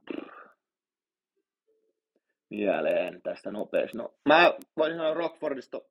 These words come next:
pakkipariksi, mä otan ton Jo-, Jokiharju Henry. Pelasin hänen kanssaan siellä puolisen vuotta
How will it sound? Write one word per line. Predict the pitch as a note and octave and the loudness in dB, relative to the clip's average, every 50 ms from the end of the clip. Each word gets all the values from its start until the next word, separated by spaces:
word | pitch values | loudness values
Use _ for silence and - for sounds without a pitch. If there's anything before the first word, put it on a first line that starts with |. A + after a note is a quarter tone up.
| _ _ | _ _
pakkipariksi, | C#3 C3+ C3+ - - C#3 A2+ B2+ B2 A#2+ A2+ - | -4 -4 -4 -6 -6 -8 -6 -4 -4 -4 -6 -8
mä | C3+ B2 | -12 -12
otan | A2 G#2 A#2+ A#2+ B2 | -8 -6 -6 -6 -6
ton | B2 B2+ B2+ A#2+ - - | -8 -10 -10 -12 -14 -10
Jo-, | A#2+ C#3+ C3+ | -8 -4 -2
Jokiharju | D3 D3+ D3 - D3+ B2+ C3 A#2 - A2+ A2+ G#2+ | -2 -2 -2 -2 -4 -4 -4 -4 -4 -6 -6 -4
Henry. | A#2+ B2+ C3 B2+ A#2+ A2+ A#2 A2+ G#2 - _ _ _ _ _ _ _ _ _ _ _ _ _ _ _ _ _ | -4 -6 -6 -6 -8 -10 -10 -10 -10 -12 _ _ _ _ _ _ _ _ _ _ _ _ _ _ _ _ _
Pelasin | - A#2+ A#2+ A#2 A2+ A#2 A2+ A2+ C3 C#3+ | -6 -4 -4 -4 -4 -6 -8 -8 -6 -6
hänen | A#2+ A#2 A#2 A#2 | -6 -8 -8 -8
kanssaan | A2+ A2 - - - A2+ A2+ G#2 | -6 -8 -8 -8 -10 -12 -12 -10
siellä | A2+ A2+ A2 A2 G#2+ G#2 - _ _ _ - | -6 -4 -4 -4 -4 -4 -8 _ _ _ -10
puolisen | A#2 A#2 A2+ A2+ G#2+ A2+ G2+ | -8 -6 -6 -6 -8 -8 -8
vuotta | G2+ G#2 G2 - - | -6 -6 -6 -6 -10